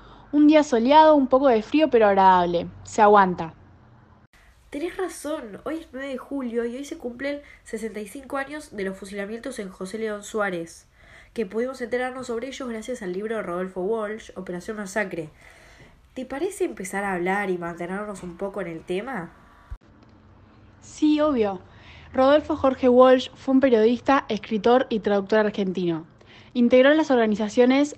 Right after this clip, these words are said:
Speaker 1: guerrilleras peronistas fap, las Fuerzas Armadas Peronistas, y Montoneros. Es reconocido por su lucha contra la oligarquía y contra la dictadura cívico-militar argentina,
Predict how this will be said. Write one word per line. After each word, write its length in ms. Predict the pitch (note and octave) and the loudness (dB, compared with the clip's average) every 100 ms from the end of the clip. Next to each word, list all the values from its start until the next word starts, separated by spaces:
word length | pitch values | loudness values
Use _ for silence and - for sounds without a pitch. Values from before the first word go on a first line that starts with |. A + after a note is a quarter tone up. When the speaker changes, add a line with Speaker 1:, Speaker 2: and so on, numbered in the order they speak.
| _ | _
Speaker 1:
guerrilleras 760 | G#3 G#3 G3+ G3 B3+ B3 B3+ - | -2 0 0 2 4 4 4 0
peronistas 760 | G#3+ G3+ G#3 G3+ A#3+ A3+ - - | -2 0 -2 0 0 0 -4 -20
fap, 400 | - B3+ B3 B3 - - - - - - - | 0 6 6 6 -10 -20 -20 -20 -20 -20 -4
las 260 | G3+ E3+ - | -2 -2 -4
Fuerzas 360 | G3 F#3+ G3 | -4 -4 -2
Armadas 320 | G3+ G3 G3+ | -2 -2 -2
Peronistas, 640 | G3+ A#3+ B3+ C4+ D4+ D#4 - - - - - | 2 4 4 2 -2 -6 -12 -20 -18 -18 -2
y 180 | C#4 D4 | 4 8
Montoneros. 840 | C#4+ B3 A3+ G#3+ F#3+ F3 F3+ - - - | 8 6 2 2 2 0 -2 -12 -8 -2
Es 120 | C#4+ | 0
reconocido 600 | E4 C4+ A#3 - C4 C4 | 4 4 4 4 6 6
por 160 | A3 | 2
su 100 | G#3 A3 | 2 2
lucha 300 | A#3 C4 A#3 | 2 2 0
contra 300 | G#3+ G#3+ G#3 | 0 0 2
la 220 | G3 - | 2 2
oligarquía 760 | G#3 G#3 G#3 G#3 G3+ C#4 C#4 - | 2 4 4 2 0 4 4 4
y 80 | A3+ | 0
contra 300 | A3+ A3 G#3+ | 2 2 2
la 80 | G#3 | 4
dictadura 600 | G#3 - A3 A3 B3+ A#3+ | 2 2 4 6 6 2
cívico-militar 800 | - B3 A#3+ A3 G3+ F#3+ G3 | 0 0 2 0 0 0 0
argentina, 680 | G3+ G3 F#3+ F#3+ G3 F3+ D#3+ | 0 0 -6 -4 -2 -4 -6